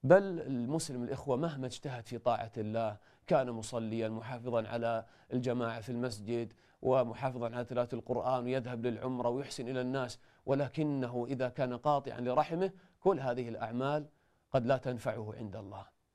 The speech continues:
لأن النبي صلى الله عليه وسلم نبي الهدى أخبرنا أن الأعمال ترفع إلى الله يوم الاثنين ويوم الخميس، قال: "فتقبل الأعمال إلا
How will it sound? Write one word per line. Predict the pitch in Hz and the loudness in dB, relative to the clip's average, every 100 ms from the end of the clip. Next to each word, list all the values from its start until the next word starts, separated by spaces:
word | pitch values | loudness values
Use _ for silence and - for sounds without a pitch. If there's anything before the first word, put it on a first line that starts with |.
| _ _ _ _ - | _ _ _ _ 2
لأن | 127 151 131 | 4 4 0
النبي | 123 120 139 | -2 -2 -2
صلى | 127 | -2
الله | 131 117 | -4 -2
عليه | 143 | 0
وسلم | 127 127 120 | 0 0 -4
نبي | 113 139 | 0 0
الهدى | 123 135 135 139 - _ _ - | 0 0 0 0 -10 _ _ -4
أخبرنا | - 135 151 147 139 147 160 - _ _ _ - | -4 4 4 4 0 2 0 -4 _ _ _ 4
أن | 160 180 160 147 127 120 - _ _ - | 4 6 2 0 -2 -6 -14 _ _ 0
الأعمال | 147 151 156 170 156 | 2 2 2 0 2
ترفع | 185 120 143 | 0 0 -4
إلى | 131 135 | -2 -2
الله | 131 139 131 | 2 2 4
يوم | 143 143 | 2 2
الاثنين | 120 127 143 139 | -2 -2 0 0
ويوم | 127 87 117 123 127 | -2 -2 -2 -2 -4
الخميس، | 101 110 107 104 - _ _ _ _ _ _ - | -6 -8 -8 -10 -14 _ _ _ _ _ _ 6
قال: | 180 185 170 151 | 8 8 2 2
"فتقبل | 156 160 156 127 - - - 85 - 208 185 156 151 | 6 8 6 2 -8 -16 -18 -14 4 4 6 2 2
الأعمال | 135 127 160 185 185 - | 0 0 2 0 0 2
إلا | 196 180 170 170 196 214 | 2 2 2 4 4 0